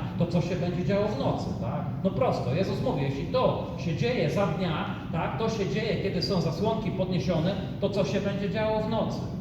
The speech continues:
Druga rzecz, planowanie też kwestii rodziny. Patrzymy. Jezus mówił, kto z kobietą staje się jednym ciałem, to co robi pierwsza rzecz? Opuszcza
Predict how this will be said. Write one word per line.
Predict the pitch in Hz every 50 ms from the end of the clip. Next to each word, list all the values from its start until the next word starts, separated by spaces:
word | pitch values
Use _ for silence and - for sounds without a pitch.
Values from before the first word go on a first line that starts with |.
| - - - - - - -
Druga | - 202 - - 214 196
rzecz, | - 185 185 180
planowanie | 185 - 185 185 185 190 180 180 185 185 190 190 185
też | 185 196 180 - - -
kwestii | - 196 185 208 208 185 202
rodziny. | 202 202 196 190 208 208 - - - - - - - - - - - - - - - - - - - - - - -
Patrzymy. | 175 170 - - 233 226 - 135 101 92 - - - - - 135
Jezus | 160 208 190 202 208 - -
mówił, | 214 226 - - - - - -
kto | - - 202 185 - - - - - - - - - - - - - - - - - - - -
z | - -
kobietą | - 190 180 - - - - - - - - -
staje | - - 185 185 208 202 190
się | - 196 196
jednym | 190 196 190 208 202 180
ciałem, | 135 - 202 180 170 170 190 190 185 -
to | 190 -
co | - 190 190 185
robi | 185 185 180 185 196
pierwsza | - - 196 185 185 180 - 185 185 160
rzecz? | 143 190 214 214 - - - - - - -
Opuszcza | 185 196 190 190 196 - 208 214 202 - - - - 185 180 -